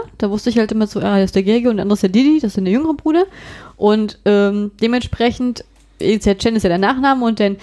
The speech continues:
dieses Ja Hao, und das heißt dann wahrscheinlich dieses Anspielung auf Ha-, Hao, Ahau ist dann sozusagen das, der erste Name und Ho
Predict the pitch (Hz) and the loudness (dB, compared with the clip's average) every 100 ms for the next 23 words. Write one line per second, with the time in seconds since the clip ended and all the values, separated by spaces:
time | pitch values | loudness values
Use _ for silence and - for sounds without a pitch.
0 | - - 202 202 185 190 175 196 208 294 | -18 -2 0 0 0 0 2 2 4 4
1 | 285 208 226 214 208 208 - 214 208 196 | 0 -2 0 -2 0 -2 0 -2 -2 -2
2 | 196 - 208 202 202 175 - 190 190 190 | -2 -4 -6 -2 0 0 -2 -10 -10 -10
3 | - - 170 196 202 196 175 165 190 214 | -12 -10 -2 2 2 2 0 2 2 4
4 | 254 226 208 202 - 185 185 - _ - | 2 0 -2 -4 -4 -4 -4 -12 _ -4
5 | - 185 - 240 226 220 220 226 220 - | 0 0 -2 -2 0 2 2 2 0 0
6 | 196 190 190 - 214 220 | -2 -2 -8 0 2 4